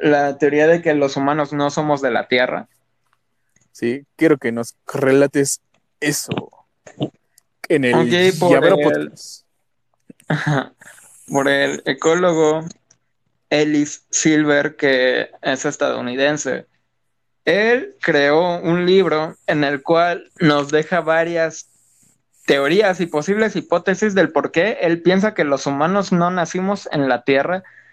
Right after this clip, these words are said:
Speaker 1: sino que llegamos ya evolucionados aquí, güey.
Speaker 2: ¿Puedes explicarnos un poco más de?
Speaker 1: Claro que sí, mi estimado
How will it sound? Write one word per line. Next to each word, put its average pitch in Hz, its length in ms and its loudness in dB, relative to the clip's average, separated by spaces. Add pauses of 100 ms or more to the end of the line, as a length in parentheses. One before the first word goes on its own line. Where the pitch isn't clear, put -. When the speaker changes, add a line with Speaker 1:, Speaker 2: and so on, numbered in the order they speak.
(120)
Speaker 1:
sino 180 680 2 (200)
que 165 160 0
llegamos 156 500 2
ya 165 220 2
evolucionados 143 720 -4
aquí, - 320 -6
güey. - 120 -12 (1500)
Speaker 2:
¿Puedes 135 580 -2 (1300)
explicarnos 143 760 -4
un 143 200 -12
poco 135 240 -8
más 123 260 -14
de? 113 260 -14 (1600)
Speaker 1:
Claro 147 480 0
que 139 140 -6
sí, 135 180 -8
mi 113 160 -8
estimado - 480 -12